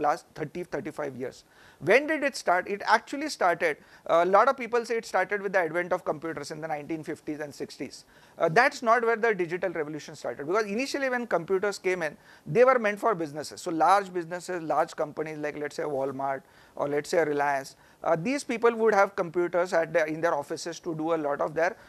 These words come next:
business work which is there. But what happened in the late eighties, uh, with the advent of the Apple Mac which is there,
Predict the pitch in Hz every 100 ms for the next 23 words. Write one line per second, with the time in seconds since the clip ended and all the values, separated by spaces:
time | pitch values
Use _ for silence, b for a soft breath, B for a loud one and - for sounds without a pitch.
0 | B - 160 202 240 233 185 175 - 147
1 | 131 - - 165 202 190 294 392 214 233
2 | 240 233 202 208 - 156 160 - 160 -
3 | b b b 156 156 175 190 196 175 180
4 | 240 214 202 196 160 - 196 180 160 180
5 | 175 165 170 170 190